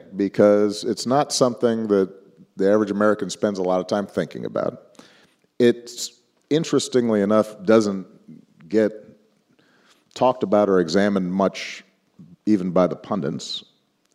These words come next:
It's a given that this extra constitutional thing that says you have to have sixty votes to get anything passed, uh, that arose sort of as an accident.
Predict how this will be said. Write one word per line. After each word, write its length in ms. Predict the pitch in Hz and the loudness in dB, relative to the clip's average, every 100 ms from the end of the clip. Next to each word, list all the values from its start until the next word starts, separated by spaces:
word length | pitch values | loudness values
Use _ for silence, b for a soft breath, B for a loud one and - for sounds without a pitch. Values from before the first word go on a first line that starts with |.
| _ _ | _ _
It's 200 | 113 - | -6 2
a 80 | 117 | 2
given 580 | 90 131 127 85 98 - _ _ _ _ _ _ - | 6 6 6 2 -8 -16 _ _ _ _ _ _ -4
that 340 | 101 101 101 | 0 0 0
this 440 | 104 101 - - - _ _ - | 2 2 0 -6 -14 _ _ -4
extra 440 | 143 - - 131 | -4 -2 4 4
constitutional 920 | - 123 120 - 101 127 110 101 87 | 6 0 0 -4 -2 -2 -2 -4 -2
thing 360 | 87 113 73 65 - _ _ _ _ _ _ _ _ _ | -2 -4 -6 -12 -20 _ _ _ _ _ _ _ _ _
that 120 | 92 | -10
says 460 | - 110 101 101 92 | 0 6 8 6 4
you 80 | 104 | 6
have 140 | 107 | 6
to 80 | 113 | 6
have 120 | 98 | 4
sixty 440 | - 131 123 - 98 | 4 0 0 -2 0
votes 640 | 107 101 - - - - - _ _ _ | 2 2 -2 -12 -14 -16 -20 _ _ _
to 100 | 95 | -4
get 180 | 85 101 | 2 4
anything 440 | 104 98 82 78 | 4 0 -4 -10
passed, 580 | - 95 78 - - - _ _ _ _ _ _ _ _ _ _ | -6 -8 -8 -12 -14 -18 _ _ _ _ _ _ _ _ _ _
uh, 260 | 92 87 90 87 - _ | -2 2 0 -2 -18 _
that 380 | 101 98 92 - _ _ _ | 0 0 0 -4 _ _ _
arose 520 | 101 95 131 139 117 | 0 8 10 10 8
sort 180 | - 160 | 2 2
of 80 | 127 | 4
as 120 | 98 | 2
an 120 | 90 | 0
accident. 440 | 98 113 - 58 | -2 -2 -4 -10